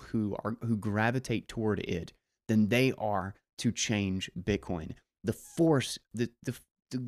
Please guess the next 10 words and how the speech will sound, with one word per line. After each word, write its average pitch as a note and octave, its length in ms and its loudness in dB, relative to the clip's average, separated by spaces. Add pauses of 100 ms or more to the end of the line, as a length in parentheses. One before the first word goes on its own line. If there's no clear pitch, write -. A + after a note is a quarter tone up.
(100)
greatness D3+ 760 2
of A#2 120 -2
the B2 120 2
force B2+ 420 0
that A#2 120 2
is G#2 140 0
needed A2 380 4 (320)
to B2+ 120 4
change B2 680 4
the, G#2 260 0